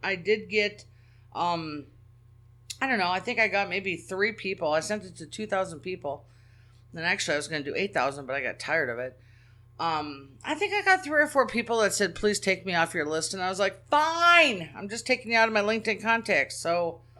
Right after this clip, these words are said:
phooey, I don't care." But I did try something else, and I found that the emailing in person, which I was doing mass emails, a hundred per email, and, you know, you, there's no law that says you can't do a company update.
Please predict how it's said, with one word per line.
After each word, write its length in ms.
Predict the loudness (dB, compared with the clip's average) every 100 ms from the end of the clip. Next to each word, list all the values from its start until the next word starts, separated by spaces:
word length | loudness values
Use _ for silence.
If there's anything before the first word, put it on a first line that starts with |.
| -20 -20 -8
phooey, 320 | 0 2 2
I 100 | 2
don't 140 | 0 -2
care." 380 | 2 2 0 -12 -20 -20 -20 -20 -4
But 100 | 2
I 80 | 4
did 240 | 4 0
try 260 | 0 4 4
something 400 | 4 -2 -4 -4
else, 240 | -2 0
and 80 | 0
I 60 | -2
found 380 | 2 2 2 2
that 180 | 0
the 180 | -4 -8
emailing 520 | -4 0 0 -2 -4
in 160 | -10 -6
person, 640 | -2 -2 -2 -4 -6 -8 -6
which 240 | -6 -2
I 80 | -2
was 120 | -2
doing 240 | -2 -2
mass 340 | 0 2 0 -2
emails, 460 | -6 -4 -6 -6
a 60 | -10
hundred 480 | -8 -6 -6 -8 -20 -20
per 240 | -6 -4 -4
email, 360 | -4 -6 -6 -10 -20 -20 -20 -20 -20 -20 -10
and, 300 | -6 -4 -2
you 80 | 0
know, 120 | 0
you, 320 | 0 -4 -8 -12
there's 300 | -6 -4 -4
no 140 | 0 2
law 240 | 4 4
that 120 | 4
says 240 | -2 -6 -10
you 80 | -10
can't 400 | -8 -6 -6 -10 -16
do 220 | -8 -8 -6
a 100 | -8
company 460 | -8 -8 -8 -12
update. 680 | -10 -10 -8 -12 -12 -16 -18